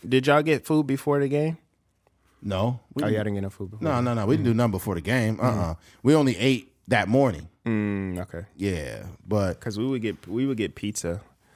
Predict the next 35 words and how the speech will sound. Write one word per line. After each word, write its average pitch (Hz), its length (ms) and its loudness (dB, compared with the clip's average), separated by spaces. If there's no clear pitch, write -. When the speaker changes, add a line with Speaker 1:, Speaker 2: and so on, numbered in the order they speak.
Speaker 1:
like, 95 200 -4
light, 101 320 0
uh, 92 220 0
light 101 240 0
cheese, 98 420 -4
though. 85 240 -4
Light, 90 220 -6
light 85 260 -10
cheese 90 360 -10
on 82 120 -8
the 82 80 -10
pizza. 92 460 -10
Light 87 220 -4
sauce, 90 340 -6
light 90 160 -8
cheese 90 340 -10
on 87 120 -10
the, 87 100 -12
like, 85 120 -14
Little 90 240 -6
Caesars 87 380 -8
pizza. 85 360 -12
Speaker 2:
Ugh. 101 240 0
Speaker 1:
Mm-hmm. 92 280 -12
Speaker 2:
I'm 127 60 2
surprised 113 400 2
y'all 117 120 4
wasn't 117 180 4
on 117 100 4
that 117 140 2
field 127 240 6
shitting 127 360 4
yourself. 90 460 -2
Speaker 1:
<laughs> 120 540 6
Yeah, 87 280 -4